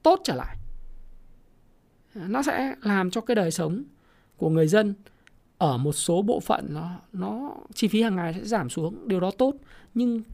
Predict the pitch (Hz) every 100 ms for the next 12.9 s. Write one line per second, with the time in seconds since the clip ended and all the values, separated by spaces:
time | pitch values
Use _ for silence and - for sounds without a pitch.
0 | - - - 247 240 214 - - 208 180
1 | 160 202 - _ _ _ _ _ _ _
2 | - 175 165 156 151 170 208 277 233 208
3 | 302 151 202 160 240 240 220 104 - -
4 | - 147 151 151 196 175 - - 165 156
5 | 175 208 262 - - 233 - 311 381 370
6 | - - 294 294 233 202 233 - - -
7 | _ _ _ _ _ _ - - 262 262
8 | 208 165 175 170 160 156 156 156 185 -
9 | - - _ _ - 240 240 233 214 175
10 | 139 196 175 170 160 175 226 180 147 135
11 | 127 123 117 120 - _ _ _ _ _
12 | _ - 190 208 226 214 - 262